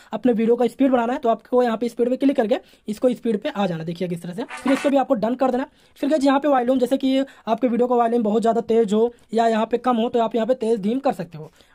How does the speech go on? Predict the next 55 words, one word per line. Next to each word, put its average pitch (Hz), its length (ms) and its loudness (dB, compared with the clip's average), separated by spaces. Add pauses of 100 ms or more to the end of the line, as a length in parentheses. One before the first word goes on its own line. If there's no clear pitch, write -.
डन 285 120 2
करने 302 160 2
के 285 60 -2
बाद 294 120 0
गाइस 277 160 2
यहाँ 240 220 2
पे 262 120 2
ऑडियो 208 400 0 (240)
क्लीनअप 226 340 0
पे 254 60 2
आ 233 120 2
जाना 233 160 -2
है। 262 80 -4
देखिएगा, 185 320 -6 (260)
अब 247 120 0
आपको 277 160 2
यहाँ 233 200 4
पे 285 100 -2
आपका 214 320 0
ऑडियो, 220 280 2
ये 254 160 2
जो 254 180 2
मेन 240 300 4
पार्ट 214 260 0
है 269 60 -2 (280)
गाइस, 247 160 2
इसमें 240 200 -2
बहुत 214 260 0
ही 240 40 -8
ज़्यादा 226 200 0
खास 202 340 -4
है, 147 160 -16
बहुत 214 300 -2
ही 240 40 0
ज़्यादा 202 180 0
खास 214 280 -4 (260)
यह 226 100 2
पार्ट 214 220 0
इसमें 233 200 0
दिया 214 160 0
गया 156 120 -8
है। 147 120 -14 (260)
तो 269 80 2
आपको 269 180 2
यहाँ 277 120 4
पे 285 100 -4
गाइस 269 180 2
करना 233 200 0
है, 247 60 2
जैसे 247 220 0
कि 269 60 0
आप 254 80 4
अपने 254 140 0
वीडियो 226 260 2
को, 269 120 0